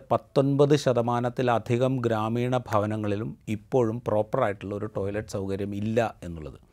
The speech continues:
രണ്ടായിരത്തി പത്തൊൻപത് ഒക്ടോബർ രണ്ടിന്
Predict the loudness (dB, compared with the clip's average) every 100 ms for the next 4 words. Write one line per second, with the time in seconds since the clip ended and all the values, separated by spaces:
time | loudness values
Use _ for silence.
0 | _ _ _ _ _ _ -4 4 6 6
1 | 4 0 2 2 6 4 6 6 6 6
2 | 6 6 6 4 2 0